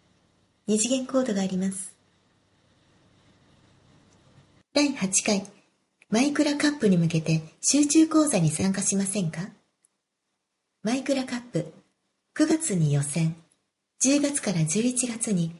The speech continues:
地区大会を開催予定は、教育版マインクラフトで作られたワールド作品を世界中から募集して競い合う大会です。本市は第八回マイクラカップの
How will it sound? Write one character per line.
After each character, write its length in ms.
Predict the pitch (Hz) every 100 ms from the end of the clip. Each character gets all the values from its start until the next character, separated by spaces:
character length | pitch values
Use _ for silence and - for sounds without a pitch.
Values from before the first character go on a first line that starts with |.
| -
地 100 | -
区 140 | 262
大 220 | 302 294
会 220 | 285 165 147
を 40 |
開 200 | 147 196
催 260 | 214 202 190
予 100 | 190
定 300 | - 147 143 - _ -
は、 260 | 185 180 - _ _ _ _ _
教 220 | - 269
育 260 | 269 262 254
版 380 | 233 220 214 -
マ 120 | 196 220
イ 140 | 285
ン 80 | 302
ク 120 | 311
ラ 140 | 311
フ 100 | 311
ト 120 | 214 170
で 100 | 160
作 240 | - 202
ら 120 | 208
れ 100 | 185
た 240 | 160 156 156 -
ワ 160 | 180 240
ー 100 | 277
ル 80 | 277
ド 80 | 269
作 280 | 277 269
品 240 | 190 170 151
を 240 | 143 - _ -
世 160 | 175
界 260 | 165 247 269
中 200 | 269 269
か 140 | 262
ら 120 | 240 240
募 200 | 196 190
集 220 | 214 208
し 140 | -
て 260 | - 180 -
競 280 | - - 254
い 140 | 262
合 60 | 262
う 40 |
大 240 | - 165 165
会 220 | 175 170
で 140 | 165
す。 220 | 160 - _ _ _ _ _ _ _ _ _ -
本 180 | 302 285
市 200 | - 214
は 160 | 170 165 _ _ -
第 200 | 254 269
八 260 | 160 160 -
回 220 | 175 160 - _ _ -
マ 100 | 226
イ 120 | 269
ク 100 | 277
ラ 100 | 262
カ 140 | 262
ッ 100 | 254
プ 80 | -
の 180 | 165